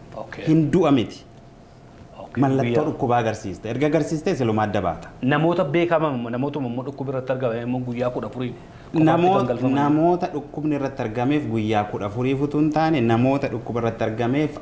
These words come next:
Speaker 2: amma inni fayyutti adda baasu.
Speaker 1: Okay.
Speaker 2: Guyyaa kudha afur kan jedhamu namoota shakkamani, namoota biyya biraa deemanii dhufani,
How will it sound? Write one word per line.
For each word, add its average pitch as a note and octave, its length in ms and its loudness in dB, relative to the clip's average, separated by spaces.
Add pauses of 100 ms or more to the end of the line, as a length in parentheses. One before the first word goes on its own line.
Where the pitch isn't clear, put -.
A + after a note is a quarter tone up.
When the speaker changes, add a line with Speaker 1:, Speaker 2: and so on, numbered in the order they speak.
Speaker 2:
amma C3+ 380 2
inni C#3+ 240 4
fayyutti B2 680 -4 (180)
adda F#2 220 -10
baasu. D2+ 280 -16 (380)
Speaker 1:
Okay. - 300 -4 (640)
Speaker 2:
Guyyaa C#3 280 4
kudha D#3 160 0
afur C3 200 -2
kan B2 180 -2
jedhamu E3 300 0 (360)
namoota A2+ 540 0
shakkamani, D3+ 600 -2 (340)
namoota G#2+ 360 0
biyya A2+ 220 0
biraa A2 220 2
deemanii A2+ 400 2
dhufani, E3 360 -2